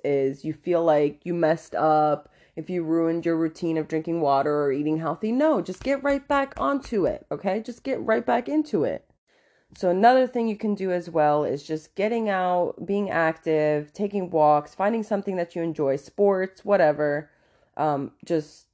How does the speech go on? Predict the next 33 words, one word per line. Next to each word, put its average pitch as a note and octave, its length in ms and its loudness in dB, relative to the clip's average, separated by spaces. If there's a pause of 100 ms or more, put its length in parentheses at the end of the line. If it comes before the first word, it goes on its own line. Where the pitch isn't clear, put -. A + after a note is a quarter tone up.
something C4+ 360 0
that's A3+ 160 -2
gonna G#3+ 160 2
get G#3 200 -2
your G3 80 -2
body F3+ 240 6
moving, E3+ 400 -2
your D3 80 2
blood D#3+ 300 0
flowing. C#3 340 0
They C#3+ 100 0
say, F3 640 0
doctors C#3+ 480 -2
say, C3 400 -4 (460)
thirty B3 240 2
minutes A3 260 0
of F#3+ 80 -2
exercise E3 600 0
a D3+ 60 0
day C3+ 500 0
really E3 440 2
is C3+ 180 -2
just, - 440 -8
again, C#3 340 -2
it's - 180 -10
another C#3+ 300 0
life C3+ 320 -2
changer. C3+ 640 -4
So - 180 -12
I - 80 0
highly E3 360 0
recommend C#3+ 480 -4
that. B2 160 -2